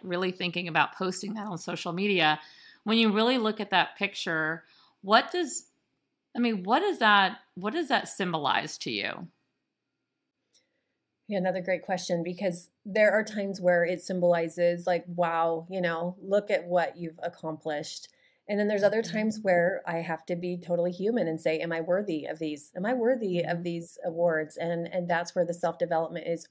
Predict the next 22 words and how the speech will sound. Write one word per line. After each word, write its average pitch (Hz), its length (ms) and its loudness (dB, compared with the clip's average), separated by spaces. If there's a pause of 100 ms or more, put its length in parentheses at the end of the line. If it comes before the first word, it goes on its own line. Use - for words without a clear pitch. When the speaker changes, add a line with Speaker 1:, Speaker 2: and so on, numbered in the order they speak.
(100)
Speaker 2:
always 214 720 2
happening, 202 680 -2 (100)
always 196 600 4 (440)
happening, 170 480 -2
because 165 540 -2 (400)
we 247 120 4
are 254 120 0
human. 302 580 2
We're 226 120 2
human. 277 280 6
And 196 140 4
there's 214 220 2
moments 233 340 6
where 202 360 8
I, 185 200 4
I 196 80 4
do 214 180 -2
have 202 160 0
those 202 160 0
moments. 247 320 2
I - 80 4
think, 220 220 -2